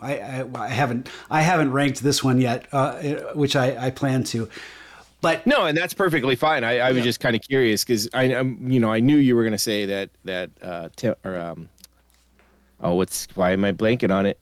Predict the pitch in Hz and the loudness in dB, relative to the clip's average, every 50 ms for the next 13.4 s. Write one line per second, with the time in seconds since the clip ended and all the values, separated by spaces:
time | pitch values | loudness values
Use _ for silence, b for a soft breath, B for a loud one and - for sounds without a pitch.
0 | _ - 98 92 92 92 95 95 90 - 139 - 160 123 - - 165 160 165 160 | _ -8 -6 -4 -4 -4 -4 -4 -4 -4 -4 -2 -2 -2 0 0 2 2 2 2
1 | 156 117 104 92 98 _ _ _ _ _ _ _ _ _ - - 156 175 170 160 | 2 0 -2 -4 -6 _ _ _ _ _ _ _ _ _ -4 0 2 4 4 4
2 | 165 151 139 120 123 - 175 156 143 - - 113 120 123 120 113 113 113 107 110 | 2 2 0 0 0 0 0 0 0 0 0 2 2 4 4 4 2 2 2 2
3 | 113 151 151 160 170 117 113 113 113 107 120 120 - _ _ _ _ _ - 156 | 0 2 2 2 2 2 2 2 2 2 0 -2 -4 _ _ _ _ _ -2 0
4 | 180 180 170 143 120 98 92 - - - 180 156 131 110 - - - - - 151 | 2 2 2 2 0 0 -2 -2 -4 -2 -2 -2 -2 -2 -8 -14 -6 0 2 4
5 | 170 190 180 160 160 160 160 156 151 143 127 123 127 110 110 131 123 113 120 120 | 6 6 6 4 4 2 2 2 0 -2 0 -2 -2 0 0 2 2 4 4 4
6 | 110 117 113 117 110 107 95 - 131 113 104 104 - _ _ - 123 117 107 - | 4 4 2 2 0 -2 -2 0 2 2 2 0 -2 _ _ -8 -6 -6 -6 -6
7 | - 104 - 165 165 151 - 139 127 107 113 139 143 139 120 101 90 - - 120 | -6 -2 0 2 2 2 2 0 -2 0 2 2 4 4 2 2 -2 -4 -2 -4
8 | 104 - - 131 117 110 107 107 107 104 104 - - 101 101 90 - 117 104 101 | -2 0 2 2 2 2 2 0 0 -2 -4 -6 -6 -8 -6 -2 0 0 0 2
9 | - 107 101 101 95 - 101 101 98 98 98 - - 95 95 92 85 - - 101 | 0 0 -2 -2 -2 -4 -4 -4 -2 -4 -4 -6 -6 -6 -6 -6 -4 -2 -2 -2
10 | 90 95 95 101 101 92 82 - 107 92 90 - 104 90 92 87 92 85 87 92 | 0 0 0 -2 -2 -4 -2 -2 -2 -2 0 0 0 0 0 0 -2 -4 -2 -4
11 | 90 87 - - 101 98 98 95 92 87 87 90 80 - - 85 87 87 - B | -4 -4 -4 -4 -4 -2 -2 -2 -4 -4 -6 -4 -4 -4 -4 -4 -6 -6 -8 B
12 | B B B B B B B B - 104 98 101 120 120 123 120 107 135 127 113 | B B B B B B B B 0 0 2 2 2 2 2 2 2 2 0 0
13 | - 120 123 123 117 113 110 | 0 0 2 2 4 4 2